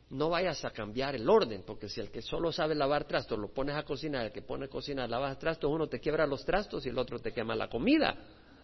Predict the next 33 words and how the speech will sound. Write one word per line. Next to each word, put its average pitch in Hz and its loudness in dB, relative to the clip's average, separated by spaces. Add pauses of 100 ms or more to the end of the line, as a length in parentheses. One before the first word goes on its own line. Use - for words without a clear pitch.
(440)
Y 185 6
no 262 12
tenemos 262 10
los 220 10
mismos 240 8
dones 226 12
espirituales. 220 6
Uno 226 6
tiene 220 6
el 202 8
don 214 8
de 214 8
administración, 196 8
otro 202 10
de 185 6
exhortación, 185 2 (240)
otro 190 6
de 180 8
enseñanza, 175 4
otro 185 2
de 160 2
sabiduría, 151 4
otro 180 -2
de 165 -2
hospitalidad, 131 -2
otro 165 -2
de 135 -2
servicio. 139 -4 (840)
Hay 190 4
un 202 4
anuncio 156 2
donde 120 -2
dice, 156 -4